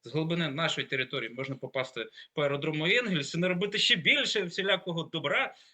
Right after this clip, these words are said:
яке було перед цим. Але поки що чомусь це не відбулось. Е, ну і з іншої сторони теж, от про наші там балістичні ракети мова там була поки про те, щоб, а,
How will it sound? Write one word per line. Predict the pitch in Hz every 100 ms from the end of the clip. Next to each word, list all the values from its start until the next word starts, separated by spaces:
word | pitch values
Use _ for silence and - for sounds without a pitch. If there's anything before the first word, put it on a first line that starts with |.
| _
яке | 135 135
було | 190 190 185
перед | - 185 180
цим. | 139 131
Але | 127
поки | 175 302 -
що | -
чомусь | - 160 214 254
це | - 220
не | 226
відбулось. | 208 165 - 196 240 143 - - - - - - - - _
Е, | 127 127 127
ну | 131 135 180 240
і | 226 214 202 190
з | 165
іншої | 247 269 247
сторони | 240 233 226
теж, | 220 180
от | - - -
про | 185
наші | 185 185 170
там | 170 156
балістичні | 135 175 175 - - 156
ракети | 156 160 - 202
мова | 160 214 180
там | 156 160
була | 147 165 185
поки | - 156 - -
про | 139
те, | 190
щоб, | 202 175 151 139 - - - _ _
а, | - 127 127